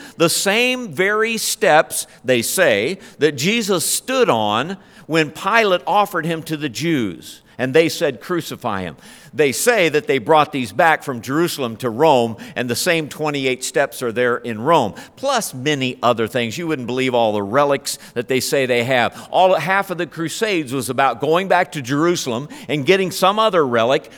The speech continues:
bringing it back to Rome, and making it part of their religious service. No wonder in Rome it is full of idols and works to be saved. Well, even today, and I went online to check this, you can go on and, and look at the Scala Santa. If you want to go to Rome today,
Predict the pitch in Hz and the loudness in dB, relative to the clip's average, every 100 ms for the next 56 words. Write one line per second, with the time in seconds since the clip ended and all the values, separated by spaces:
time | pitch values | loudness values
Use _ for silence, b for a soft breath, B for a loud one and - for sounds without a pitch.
0 | B 110 156 214 226 208 156 180 165 - | B -4 -2 0 0 0 2 2 0 -2
1 | 147 156 135 139 135 B 143 143 180 180 | 0 4 4 2 -4 B -4 0 0 0
2 | 165 170 147 156 151 135 143 135 143 139 | -6 -6 -2 0 0 0 0 0 0 0
3 | 127 - 170 123 - 190 240 220 247 277 | -4 -2 -2 0 0 4 4 6 4 4
4 | 220 156 147 143 117 127 127 92 69 - | 0 -2 -2 -4 -2 0 0 -2 -10 -20
5 | _ _ b b 104 110 - - 165 127 | _ _ b b -8 -6 -6 -2 0 0
6 | 113 139 156 143 101 78 - - b b | -2 -2 0 0 -4 -10 -18 -20 b b
7 | b - 135 120 120 170 139 - - - | b -6 -4 -2 4 4 4 -2 -8 -8
8 | 110 117 - 127 92 71 - _ B B | -8 -6 -6 -6 -6 -8 -18 _ B B
9 | 120 160 220 156 190 240 226 175 147 170 | 2 4 4 0 -4 -2 -4 0 4 4
10 | 110 117 127 165 160 156 143 147 156 151 | 4 2 0 2 2 2 0 2 2 0
11 | 143 208 175 - 113 - B B 117 202 | -4 -2 -2 -4 -6 -6 B B -4 -4
12 | 233 190 151 165 175 143 147 156 156 131 | -4 0 6 6 6 2 2 2 0 -4
13 | 127 123 - 139 120 123 185 196 175 135 | -4 -8 -6 -2 -2 0 -2 -2 -6 -6
14 | - 170 180 160 185 175 165 127 131 190 | -2 -2 0 -2 -2 -4 -2 -4 -4 -6
15 | 262 240 175 202 180 156 175 185 151 151 | -4 -4 -2 -2 0 0 0 0 -2 2
16 | 143 120 | 4 4